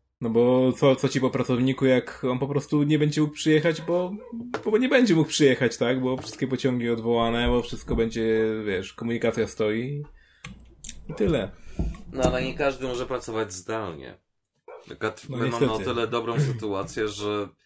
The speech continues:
Speaker 2: ja, Krzysiek, Przemek i ty także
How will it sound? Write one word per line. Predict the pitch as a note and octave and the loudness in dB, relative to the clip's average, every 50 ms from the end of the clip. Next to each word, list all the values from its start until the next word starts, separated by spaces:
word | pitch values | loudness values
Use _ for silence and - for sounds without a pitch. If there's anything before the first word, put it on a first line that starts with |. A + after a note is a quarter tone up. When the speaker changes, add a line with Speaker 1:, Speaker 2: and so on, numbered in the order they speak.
| _ _ _ _ _ _ _ _ _ _ - | _ _ _ _ _ _ _ _ _ _ -4
Speaker 2:
ja, | F#2 G2 G2 G2 G2+ G2 | 0 2 2 2 0 0
Krzysiek, | - - - G2+ F#2 - G#2+ F#2+ G2 F2+ - - _ _ | -4 -10 -10 -8 -6 -4 -4 -4 -4 -6 -8 -14 _ _
Przemek | - - G2 F#2+ F#2+ F#2+ F#2+ F#2 F#2 F#2 - - _ _ _ _ _ _ _ _ _ - | -10 -6 -6 -4 -4 -4 -6 -6 -6 -8 -10 -14 _ _ _ _ _ _ _ _ _ -16
i | E2+ D#2+ D#2 | -16 -14 -8
ty | - F2 E2 | -6 -8 -6
także | D#2+ F2 D#2 D2+ D#2 D#2+ E2 E2+ F2+ F#2 G#2 | -6 -6 -8 -8 -8 -6 -6 -6 -6 -6 -10